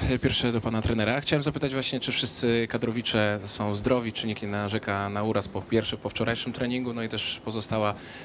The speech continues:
ta grupa, która w hotelu została, która, wiadomo, wczoraj dolatywała, dojeżdżała do Warszawy.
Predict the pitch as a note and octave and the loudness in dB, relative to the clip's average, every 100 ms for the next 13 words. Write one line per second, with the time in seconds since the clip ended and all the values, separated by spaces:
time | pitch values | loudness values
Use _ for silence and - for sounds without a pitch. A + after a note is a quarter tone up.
0 | - G#2 A2+ G#2 - G#2 - A2 A2 G#2+ | -2 0 0 -2 -4 -6 -4 -4 -2 -2
1 | G#2 G2 G#2 G2+ - G#2+ G2+ G2+ G2 F#2 | -4 -2 0 0 -2 -4 -2 -4 -4 -4
2 | - G2+ G2 G2+ G2+ G2 G2+ G2 F#2+ F#2+ | -4 -4 -4 -4 -4 -2 -2 -2 -2 -6
3 | F#2 F#2 F2 F2+ F#2 F2+ F#2 - | -4 -6 -4 -6 -8 -8 -8 -8